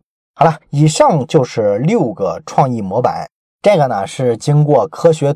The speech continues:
统计的结论啊，无数的广告同仁呢亲测有效。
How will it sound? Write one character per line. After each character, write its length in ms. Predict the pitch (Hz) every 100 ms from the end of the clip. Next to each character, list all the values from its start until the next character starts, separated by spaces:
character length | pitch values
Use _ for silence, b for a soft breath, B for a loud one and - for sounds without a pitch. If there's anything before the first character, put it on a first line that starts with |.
| -
统 300 | - 92 98
计 180 | -
的 120 | 160 104
结 160 | -
论 200 | 117 147 147 _ _ _ -
啊， 120 | 113
无 240 | 120 180
数 200 | 214 240
的 180 | 143 117
广 180 | 110 104
告 200 | 135 123
同 200 | - 139
仁 160 | 123
呢 200 | 135 123
亲 240 | 98 - 139
测 160 | 151
有 120 | 104 92
效。 220 | 135